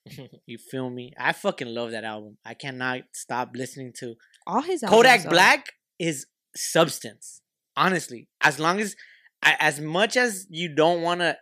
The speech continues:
Speaker 2: admit it, that fucking crazy looking gremlin motherfucker,
Speaker 1: <laughs>
Speaker 2: he has substance behind him too. He's Florida in and out.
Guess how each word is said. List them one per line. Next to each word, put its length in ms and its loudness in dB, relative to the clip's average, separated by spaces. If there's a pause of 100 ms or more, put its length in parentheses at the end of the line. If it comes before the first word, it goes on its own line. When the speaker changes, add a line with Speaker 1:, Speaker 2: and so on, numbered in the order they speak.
(160)
Speaker 2:
admit 380 -2
it, 240 -2
that 220 2 (100)
fucking 400 -2
crazy 400 0
looking 440 -4 (380)
gremlin 480 4
motherfucker, 680 0 (380)
Speaker 1:
<laughs> 380 -20
Speaker 2:
he 360 -2
has 360 4
substance 440 -2
behind 380 -2
him 160 -10
too. 240 -2 (220)
He's 300 -2
Florida 580 6 (300)
in 160 0
and 140 -2
out. 320 0